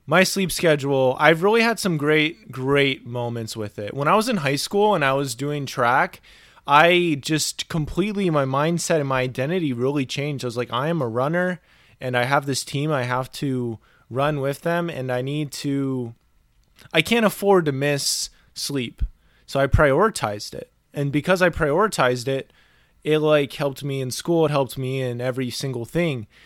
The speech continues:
Same thing when I was on my mission trip. There were some days, like, we'd get home from, like, serving and helping a bunch of people that I'd be dead tired when I got home and I just crash.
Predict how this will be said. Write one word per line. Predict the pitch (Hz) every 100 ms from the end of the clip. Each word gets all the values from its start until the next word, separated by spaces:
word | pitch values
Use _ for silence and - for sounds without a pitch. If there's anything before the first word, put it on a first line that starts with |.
| _
Same | - 180 185
thing | 190
when | 180
I | 170
was | 160
on | 170 151
my | 139
mission | 160 - 320 175
trip. | - 101 -
There | 131
were | 135
some | - 165 156
days, | 156 151 139
like, | 131 120 117 - _ _ _ - -
we'd | 151 156
get | 135 147
home | 139 147 160 151
from, | 135
like, | 127 123 123 - _
serving | - - 139 143 147 143 131
and | 120
helping | 131 135 143
a | 131
bunch | 135 131
of | 127
people | 143 160 160 135
that | 120 117
I'd | 143 156
be | 135
dead | 110 131 131 127
tired | - 143 190 160
when | 135
I | 113
got | 113 104
home | 113 113
and | 113
I | 123
just | 113 -
crash. | - 135 156 147 - - - -